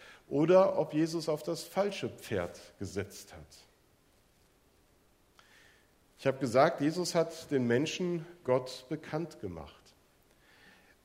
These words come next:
Und diesen Auftrag hat er gelebt, ohne Wenn und Aber. Und vielen war das ein tiefer, ein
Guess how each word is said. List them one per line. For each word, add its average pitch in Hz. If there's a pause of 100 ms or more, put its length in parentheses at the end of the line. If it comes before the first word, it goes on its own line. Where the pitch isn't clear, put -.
(120)
Und 131
diesen 180
Auftrag 160
hat 135
er 123
gelebt, 107 (100)
ohne 160 (100)
Wenn 110 (280)
und 156
Aber. 95 (2250)
Und 143
vielen 185 (340)
war 131
das 139 (840)
ein 123
tiefer, 156 (600)
ein 120